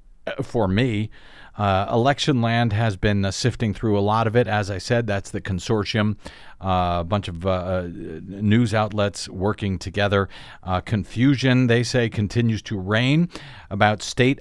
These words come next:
I D requirements around the country. Complaints are surfacing, particularly in Texas. What a shock,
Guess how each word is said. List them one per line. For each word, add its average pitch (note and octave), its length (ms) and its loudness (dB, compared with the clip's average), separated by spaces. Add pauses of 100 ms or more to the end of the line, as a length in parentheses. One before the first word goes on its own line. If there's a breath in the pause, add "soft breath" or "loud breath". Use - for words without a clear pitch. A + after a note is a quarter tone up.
I C#3+ 220 4
D D#3+ 320 4
requirements A2+ 840 2
around G#2 300 2
the F#2+ 80 -2
country. G#2 380 -2
Complaints A2 480 0
are G#2+ 80 -4
surfacing, A#2 580 0
particularly B2+ 640 2
in C#3 240 4
Texas. - 680 2
What F#3+ 160 -2
a F2+ 60 -8
shock, - 480 -4